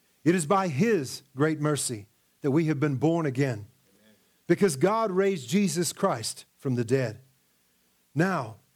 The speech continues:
we live with great expectation." You know, one of the things I loved about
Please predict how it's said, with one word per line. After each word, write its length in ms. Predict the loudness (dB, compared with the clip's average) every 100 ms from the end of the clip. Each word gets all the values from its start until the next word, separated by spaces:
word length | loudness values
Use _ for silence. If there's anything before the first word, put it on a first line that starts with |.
| _
we 160 | 0 2
live 200 | 2 0
with 160 | -4
great 460 | 0 2 2 -2 -10 _ -6
expectation." 840 | -6 -4 -6 -2 -2 -2 -6 -16 _ _ _ _ _ _ _ -2
You 80 | 2
know, 100 | 4
one 140 | 2
of 80 | 0
the 60 | 0
things 180 | 0
I 100 | 0
loved 300 | 2 0 0
about 440 | 0 0 -2 -6